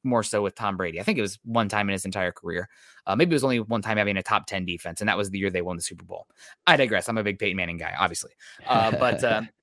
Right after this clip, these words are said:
Speaker 1: I think it's a little bit of a different conversation in that regard.
Speaker 2: You're totally right. In a, a different context when you really stop and slow down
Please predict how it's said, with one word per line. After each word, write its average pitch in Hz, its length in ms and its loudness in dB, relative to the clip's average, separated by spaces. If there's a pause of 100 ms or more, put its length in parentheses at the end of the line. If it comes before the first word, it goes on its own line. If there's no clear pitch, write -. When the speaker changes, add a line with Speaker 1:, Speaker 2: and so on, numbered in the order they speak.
(140)
Speaker 1:
I 156 140 2
think 208 120 0
it's 143 100 -4
a 131 40 0
little 147 240 0
bit 131 120 4
of 120 100 0
a 120 60 -6
different 110 320 -6
conversation 101 580 -8
in 90 60 -8
that 87 180 -8
regard. - 260 -14 (480)
Speaker 2:
You're 160 140 8
totally 196 400 8
right. 110 340 4
In 127 240 -4 (140)
a, 107 80 -6
a 131 60 2
different 143 400 -2
context 120 520 -2
when 107 160 -6
you 98 80 -4
really 113 320 -2
stop 104 540 -2
and 98 140 -10
slow 92 400 -6
down 82 400 -10